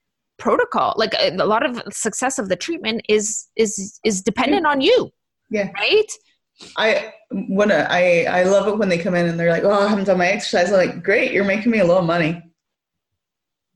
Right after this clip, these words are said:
Speaker 2: And they kind of, they kind of back up. Clients will back up, and I'm, I'm sorry if you're a client of mine, but you've heard this conversation. And they'll say, "Well, what do you mean?" I said, "Well, if you're not doing your homework, you're, you, you need to keep coming. I'm glad you came." Or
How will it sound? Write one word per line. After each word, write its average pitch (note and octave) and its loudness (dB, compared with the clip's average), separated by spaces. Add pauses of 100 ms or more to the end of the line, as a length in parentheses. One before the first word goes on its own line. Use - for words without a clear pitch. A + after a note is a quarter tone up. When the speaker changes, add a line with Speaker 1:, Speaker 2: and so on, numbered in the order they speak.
(460)
Speaker 2:
And G#3 0
they G3+ 2
kind A3 2
of, F#3+ -4 (160)
they A3+ 0
kind A#3+ 2
of - -2
back G3 0
up. - 0 (180)
Clients G3 0
will F#3+ -4
back F3 0
up, F3 0
and E3 -2
I'm, E3+ -2
I'm F#3 -4
sorry F#3+ 4
if F3 -4
you're E3 0
a E3 -8
client E3 0
of D3 -4
mine, D3+ -6
but - -2 (100)
you've F#3 -4
heard F3+ 2
this E3+ 0
conversation. D#3 -4 (460)
And G#3 0
they'll G#3 2
say, G3+ 0
"Well, A#3 2
what A#3+ 4
do A3+ 0
you A3+ -2
mean?" C4 2
I G3+ -4
said, A#3+ -8
"Well, B3+ 2
if - -8
you're C4+ 4
not C#4 0 (120)
doing B3+ 4
your G3+ 0
homework, B3 0 (200)
you're, A3+ 0
you, A3 -6
you A3 2
need E4 2
to - -12
keep A#3+ -6
coming. B3 2
I'm G3 0
glad B3 2
you B3 2
came." B3 2
Or G3+ 2